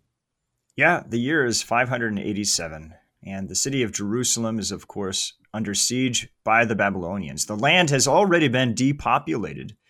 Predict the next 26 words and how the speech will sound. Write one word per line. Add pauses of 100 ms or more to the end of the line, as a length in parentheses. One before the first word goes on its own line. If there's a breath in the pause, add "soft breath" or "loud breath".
(380 soft breath)
The
people (340)
have
been
pushed
into
exile
in
Babylon. (800)
The
temple
and
its
courts
and
its
riches
have
already
been
plundered. (640)
And
this
is
God's
will,